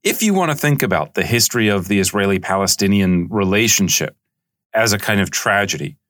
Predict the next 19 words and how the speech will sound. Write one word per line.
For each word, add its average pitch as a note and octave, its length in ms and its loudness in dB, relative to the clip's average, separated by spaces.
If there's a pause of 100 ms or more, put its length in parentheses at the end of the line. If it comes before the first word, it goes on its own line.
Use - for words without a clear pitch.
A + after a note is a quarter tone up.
(140)
right? E2+ 100 -2
Obviously, F#2+ 380 0
it D#2+ 60 -2
ends G2+ 240 0
today, F#2+ 360 0
or D#2 200 -2
it's, - 240 -6
it's C#2 180 -12
moved F#2+ 300 0
today F#2 200 0
into D#2+ 220 -4 (220)
massive F#2 480 -4
violence, F2 600 0
a - 40 -8
lot D#2 160 -4
of - 100 -4
suffering. F2+ 640 -2 (1000)
This C#3 440 -2
period G2+ 600 -4